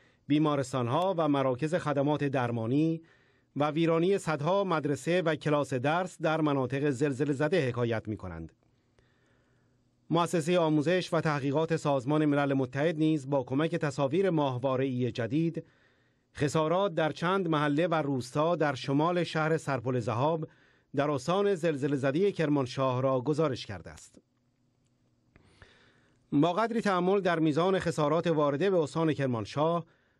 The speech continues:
و مقایسه آن با هزینه‌های میلیاردی که رژیم آخوندی تنها صرف حفظ بشار اسد در قدرت می‌کند، پرده از ماهیت اقدامات ضد مردمی این رژیم برمی‌دارد.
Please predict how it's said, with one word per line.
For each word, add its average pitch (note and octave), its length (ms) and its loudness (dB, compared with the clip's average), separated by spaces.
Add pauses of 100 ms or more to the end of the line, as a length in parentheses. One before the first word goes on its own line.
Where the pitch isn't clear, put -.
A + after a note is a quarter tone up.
(100)
و C#3+ 160 0
مقایسه D3+ 600 2
آن F3 260 2
با D#3 200 2
هزینه‌های D3 640 0
میلیاردی C#3 680 0
که D#3 140 0
رژیم C#3+ 320 2
آخوندی C3 640 -2 (880)
تنها E3+ 360 2
صرف F#3+ 300 -2
حفظ E3+ 280 0
بشار D3 380 0
اسد C#3 280 0
در C#3 120 2
قدرت D3 420 -2
می‌کند، C3+ 520 -2 (460)
پرده B2 280 0
از D#3 220 -2
ماهیت D3 420 2
اقدامات D3 640 0
ضد C#3 280 -2
مردمی C#3+ 440 2
این D3+ 240 2
رژیم C3 460 0
برمی‌دارد. G#2 720 -4